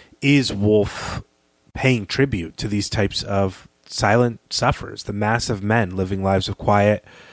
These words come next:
desperation who go to work every day and provide for their families and suffer and are expected to, uh, continue to play nice with the rest of society, and that the national hero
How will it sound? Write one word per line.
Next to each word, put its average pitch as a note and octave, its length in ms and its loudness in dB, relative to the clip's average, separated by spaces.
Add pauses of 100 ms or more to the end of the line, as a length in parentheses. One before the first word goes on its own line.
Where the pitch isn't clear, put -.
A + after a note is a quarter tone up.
(180)
desperation A2 760 2
who F#2+ 300 -2 (380)
go B2+ 180 6
to B2+ 60 6
work A2+ 280 4
every G2 220 0
day F#2 420 -6
and G2 400 -6
provide G#2+ 380 4
for A2 160 4
their G2 140 4
families F#2+ 580 -2
and F#2+ 340 -8
suffer G2+ 640 0 (480)
and A2 200 4
are G#2 100 6
expected A2 600 0
to, F#2+ 440 0 (360)
uh, - 140 -14 (140)
continue A2+ 560 2
to G2 260 -2
play G#2 260 2
nice G2 380 0
with - 140 -4
the F#2 80 -4
rest F#2 280 -4
of F2 80 -6
society, G2 760 0 (460)
and F#2+ 440 0
that G2+ 440 0 (340)
the A#2 180 2
national A2 400 0
hero F#2 600 0